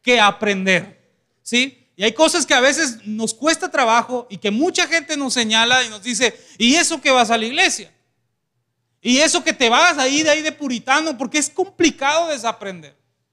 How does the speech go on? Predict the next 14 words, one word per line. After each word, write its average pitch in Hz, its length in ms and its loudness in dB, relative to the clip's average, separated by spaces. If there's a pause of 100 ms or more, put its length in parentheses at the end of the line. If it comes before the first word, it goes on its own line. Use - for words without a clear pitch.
(360)
Sí, - 280 -20
las 175 180 -6
corrientes 247 600 0
del 220 200 0
mu-, 208 320 -8 (140)
del 175 180 -6
mundo, 320 400 -2
por 233 140 -4
así 214 160 -4
decirlo, 220 260 -8
de 202 60 -6
Egipto, 247 400 -6
y 247 140 -2
aprender 240 760 -2